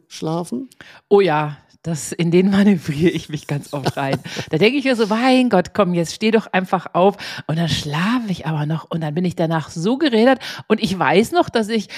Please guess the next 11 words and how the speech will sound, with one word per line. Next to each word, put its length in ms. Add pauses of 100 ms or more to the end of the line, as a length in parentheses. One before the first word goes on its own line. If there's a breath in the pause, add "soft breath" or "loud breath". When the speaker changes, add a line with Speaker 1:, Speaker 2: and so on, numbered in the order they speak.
(160 loud breath)
Speaker 2:
meinetwegen 400
um 100
acht 200
Uhr 80
dreißig 360
mich 160
topfit 380
gefühlt 380
habe 240
und 260
Speaker 1:
Ja. 60